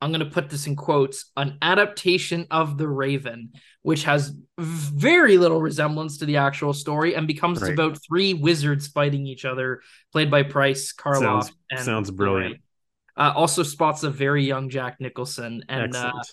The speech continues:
Speaker 1: it's maddening to see him, like, six years
Speaker 2: <laughs>
Speaker 1: before Easy Rider. It's like, "Don't worry, Jack. Movies will figure out what to do with you soon.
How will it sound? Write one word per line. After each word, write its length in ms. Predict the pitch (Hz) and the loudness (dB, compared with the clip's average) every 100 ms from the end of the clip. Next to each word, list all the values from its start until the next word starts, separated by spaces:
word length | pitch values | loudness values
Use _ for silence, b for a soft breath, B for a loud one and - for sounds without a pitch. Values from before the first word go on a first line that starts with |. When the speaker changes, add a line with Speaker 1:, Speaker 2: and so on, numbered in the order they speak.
| _ _ _ - | _ _ _ -10
Speaker 1:
it's 200 | 135 139 | -8 -2
maddening 600 | 139 143 143 139 139 131 | 2 2 4 2 0 -4
to 80 | 135 | -8
see 260 | - 131 | -6 -6
him, 280 | 135 131 123 | -4 -6 -6
like, 180 | 120 120 | -10 -10
six 360 | - 147 143 - | -6 -4 -4 -4
years 180 | 139 143 | -4 -4
Speaker 2:
<laughs> 20 | |
Speaker 1:
before 340 | 143 - 135 | -6 -4 -2
Easy 260 | 131 127 131 | -2 -4 -4
Rider. 380 | 127 131 127 123 | -4 -2 -4 -6
It's 120 | - | -6
like, 140 | 127 | -8
"Don't 160 | 135 143 | -2 0
worry, 180 | 135 131 | 0 -2
Jack. 320 | 131 123 123 | -2 -4 -2
Movies 260 | 143 147 143 | 0 0 0
will 60 | |
figure 300 | 139 143 139 | -2 -2 0
out 80 | 135 | 0
what 140 | 135 | -4
to 80 | 143 | -10
do 140 | 131 127 | -8 -8
with 120 | 131 | -8
you 120 | - | -10
soon. 460 | - 135 135 127 | -8 -4 -4 -4